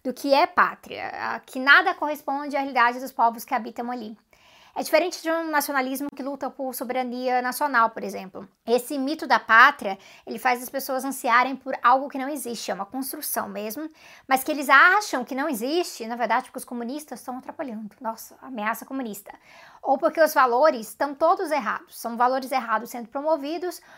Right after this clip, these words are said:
ou porque tem certos grupos raciais atrapalhando e coisas assim. Então isso faz parte do combo que forma o fascismo, tá? Na definição do Konder, que o fascismo seria, né, e aí ele fala disso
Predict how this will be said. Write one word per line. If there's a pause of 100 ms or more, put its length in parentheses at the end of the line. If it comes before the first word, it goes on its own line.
(120)
ou
porque
tem
certos
grupos
raciais
atrapalhando
e
coisas
assim.
Então
isso
faz
parte
do
combo
que
forma
o
fascismo,
tá?
Na
definição
do
Konder, (380)
que
o
fascismo
seria,
né,
e
aí
ele
fala
disso